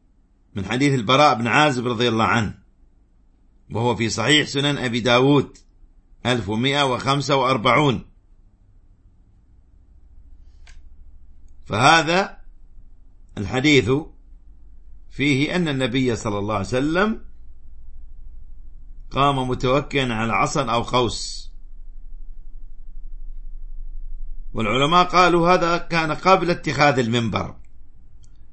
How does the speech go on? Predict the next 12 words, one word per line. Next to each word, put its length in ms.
لأنه 460
بعد 340
اتخاذ 840
المنبر 720
وصناعة 560
هذا 220
المنبر 640
الذي 300
هو 140
من 100
ثلاث 320
درجات 760